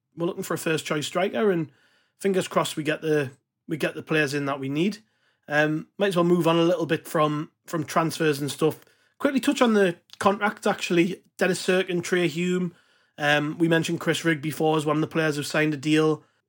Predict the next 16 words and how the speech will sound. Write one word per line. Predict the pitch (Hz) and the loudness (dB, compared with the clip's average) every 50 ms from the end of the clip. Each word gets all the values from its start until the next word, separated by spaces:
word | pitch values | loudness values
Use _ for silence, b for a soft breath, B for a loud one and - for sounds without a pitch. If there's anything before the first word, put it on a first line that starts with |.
| _ _ _ | _ _ _
Good, | - 202 196 196 | 6 6 6 6
isn't | 202 185 202 | 4 2 2
it, | 208 202 180 | 0 2 2
that | 190 190 - - _ _ _ | 0 0 0 -2 _ _ _
we're, | 185 185 180 202 | -4 -4 -2 0
we're | 202 208 | 2 4
managing | 180 180 185 160 175 185 | 4 4 2 0 -2 -4
to | 180 - | -6 -2
tie | - 175 175 180 180 | 0 2 2 2 2
these | 185 180 - | 0 -4 -4
players | - 190 190 185 165 | 0 2 2 2 4
down? | - 185 190 185 | 4 2 2 2
I | 160 | 2
think | - 170 151 - | 0 -2 -4 -4
Cirkin | - - 180 170 175 170 170 165 160 156 151 147 | -4 2 4 4 4 4 0 -2 -2 -2 0 0
was, | 151 147 135 127 - | -2 -2 -2 -6 -10